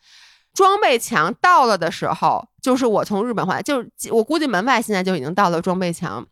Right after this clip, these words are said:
就是说我做了一个倒推题，是我从日本回来的三天之后，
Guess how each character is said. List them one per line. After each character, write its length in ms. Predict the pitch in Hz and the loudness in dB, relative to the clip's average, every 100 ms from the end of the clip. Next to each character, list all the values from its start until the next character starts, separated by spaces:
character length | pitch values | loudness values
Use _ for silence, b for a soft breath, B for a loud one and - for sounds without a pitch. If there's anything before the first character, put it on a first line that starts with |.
| _ _ _ _ _ _ _ | _ _ _ _ _ _ _
就 160 | - 262 | 0 2
是 80 | 262 | 2
说 280 | 311 302 - b b b | 4 2 2 b b b
我 180 | 202 185 | 2 4
做 160 | - 302 | 4 0
了 100 | 262 | 0
一 40 | |
个 80 | 285 | 2
倒 220 | 285 233 | 2 2
推 220 | 220 247 | 0 -4
题， 180 | 240 190 | -4 -4
是 100 | 208 | -4
我 240 | 196 185 | 0 0
从 280 | 165 220 247 | 0 -4 -4
日 180 | 302 320 | -4 -6
本 240 | 196 143 | -4 -6
回 160 | - 156 | -2 0
来 160 | 180 220 | 2 0
的 140 | 208 | -2
三 340 | - - 294 | -2 0 0
天 240 | 294 254 277 | 0 -2 -2
之 160 | 254 | -2
后， 400 | 285 - 220 - | -2 2 2 0